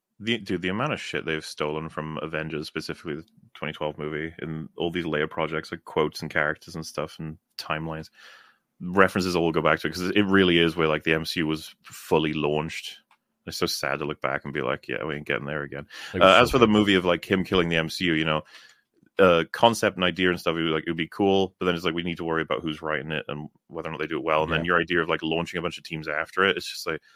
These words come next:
Speaker 1: we're so far away from them ever entertaining doing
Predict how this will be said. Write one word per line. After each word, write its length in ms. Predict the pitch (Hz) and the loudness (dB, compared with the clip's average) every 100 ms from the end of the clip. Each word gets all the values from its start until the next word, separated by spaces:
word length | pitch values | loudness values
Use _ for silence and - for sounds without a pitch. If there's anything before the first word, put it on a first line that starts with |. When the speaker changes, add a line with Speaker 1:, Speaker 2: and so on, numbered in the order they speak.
| _ | _
Speaker 1:
we're 140 | 117 120 | 4 4
so 460 | - - 82 85 | 4 2 4 2
far 320 | - 87 80 80 | 0 0 2 2
away 320 | 80 80 82 | 0 0 0
from 200 | - 85 | -4 -8
them 120 | 80 | -6
ever 260 | 64 76 76 | -6 -4 -4
entertaining 540 | 78 - 82 78 78 | -6 -8 -6 -6 -8
doing 240 | 76 76 | -8 -8